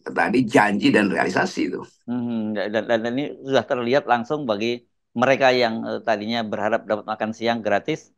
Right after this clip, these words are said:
Speaker 2: ternyata kena prank gitu ya. Jadi sabar ya, karena kalau menurut Gibran itu daerah tertinggal,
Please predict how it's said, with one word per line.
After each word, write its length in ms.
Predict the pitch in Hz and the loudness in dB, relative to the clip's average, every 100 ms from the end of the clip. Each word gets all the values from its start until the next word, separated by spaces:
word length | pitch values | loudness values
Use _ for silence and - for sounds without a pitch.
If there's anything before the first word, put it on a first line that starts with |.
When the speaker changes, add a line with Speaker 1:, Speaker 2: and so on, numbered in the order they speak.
| - | -16
Speaker 2:
ternyata 400 | 110 110 110 120 | -6 -4 -4 -4
kena 160 | 113 | -4
prank 400 | 110 143 127 110 | 2 4 4 0
gitu 160 | 107 101 | -4 0
ya. 200 | 117 131 | 0 0
Jadi 360 | 104 127 143 _ _ _ | -2 -4 -6 _ _ _
sabar 320 | 127 123 170 | 2 6 6
ya, 200 | 135 139 | 6 2
karena 240 | 131 117 127 | 2 -2 -2
kalau 160 | 117 | -2
menurut 320 | 117 113 113 110 | -2 -4 -6 -8
Gibran 320 | 98 120 127 | -4 -2 -2
itu 200 | 117 135 | -4 -4
daerah 280 | 110 104 104 | -2 -2 -2
tertinggal, 680 | 107 101 95 95 113 143 151 | -6 -8 -6 2 4 4 0